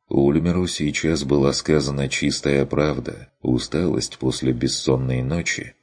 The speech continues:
действительно начинала сказываться все больше. И последние ресурсы здравого смысла стоило потратить на то, чтобы получить от задержанного как можно больше полезной информации здесь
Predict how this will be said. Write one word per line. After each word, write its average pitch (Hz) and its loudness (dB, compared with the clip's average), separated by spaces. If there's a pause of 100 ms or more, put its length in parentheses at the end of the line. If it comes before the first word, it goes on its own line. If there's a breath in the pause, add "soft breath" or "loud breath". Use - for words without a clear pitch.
действительно 65 0
начинала 65 2
сказываться 64 0
все 65 -2
больше. 60 -2 (320)
И 69 0
последние 67 0
ресурсы 69 0
здравого 62 2
смысла - -4 (140)
стоило 71 2
потратить 67 -2
на 65 0
то, 78 0 (140)
чтобы 67 -2
получить 69 0
от 71 -2
задержанного 64 -2 (180)
как 69 0
можно 65 0
больше 73 4
полезной 65 2
информации 64 -2
здесь 64 0